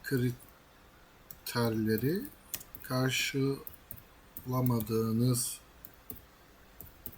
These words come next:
için işe alınamadınız. Böyle uzun bir şey niye yazdıysam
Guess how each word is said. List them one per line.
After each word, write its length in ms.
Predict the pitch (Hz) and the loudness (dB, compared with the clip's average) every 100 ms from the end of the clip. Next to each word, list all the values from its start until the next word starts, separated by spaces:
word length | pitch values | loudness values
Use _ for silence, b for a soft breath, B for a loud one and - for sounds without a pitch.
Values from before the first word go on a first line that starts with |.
| - - - - - - - - - - - | -18 -18 -18 -18 -16 -16 -18 -20 -20 -20 -6
için 420 | 131 123 165 202 202 - - - - - - B B B B - - - | -4 0 2 0 -2 -12 -20 -20 -20 -20 -20 B B B B -16 -14 -2
işe 380 | - 170 185 214 - - | 0 2 2 0 -12 -2
alınamadınız. 1400 | 135 135 135 131 131 127 120 117 107 113 110 104 - - - - - - - - - - - - | 2 4 4 4 2 2 2 2 2 2 4 2 -2 -6 -18 -20 -20 -20 -20 -20 -20 -20 -12 -4
Böyle 140 | 123 | 0
uzun 240 | 131 131 127 | 2 4 4
bir 60 | |
şey 180 | 127 120 | 4 4
niye 140 | 123 | 6
yazdıysam 580 | 123 120 120 175 - 98 | 4 4 2 0 -2 -4